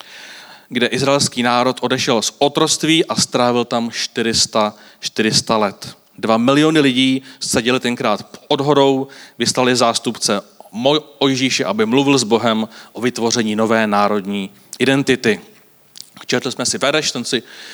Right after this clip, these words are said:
můžeme ukázat, ale už ho číst nebudu. Ale protože se Mojžíš nevrací, lidé propadají lehké panice.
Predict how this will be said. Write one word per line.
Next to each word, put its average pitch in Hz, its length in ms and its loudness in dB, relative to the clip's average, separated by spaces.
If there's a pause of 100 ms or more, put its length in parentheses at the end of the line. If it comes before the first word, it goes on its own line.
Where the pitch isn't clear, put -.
(180)
můžeme 113 260 0
ukázat, 131 560 2
ale 113 140 2
už 117 160 -6
ho 131 60 -2
číst - 220 -4
nebudu. 139 500 0 (420)
Ale 113 120 -2
protože 151 280 -2
se 143 140 2
Mojžíš 143 400 0
nevrací, 143 880 0 (480)
lidé 143 440 2
propadají 120 640 0
lehké 107 460 -2
panice. 120 680 0